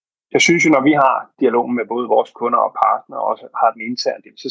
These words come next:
sætter det her jo en tyk streg under noget, vi allerede godt vidste, at vi har i lang tid, tror jeg, undervurderet online-videoformatet, og specifikt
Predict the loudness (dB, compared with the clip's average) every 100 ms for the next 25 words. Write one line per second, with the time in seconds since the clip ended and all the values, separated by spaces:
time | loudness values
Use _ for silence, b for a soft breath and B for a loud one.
0 | 0 4 4 4 4 4 0 -4 -4 -2
1 | 0 0 -2 0 -2 -2 -2 0 0 0
2 | 0 0 -4 -14 -12 -12 -14 -2 0 0
3 | _ _ _ _ _ _ _ _ _ _
4 | _ -12 0 4 4 2 0 -2 -4 -4
5 | 0 2 2 2 0 0 0 -6 -2 -2
6 | -4 -2 2 4 4 0 -10 -18 -16 -8
7 | -6 -4 -8 -12 -8 0 2 2 -6 -18
8 | -14 -10 0 0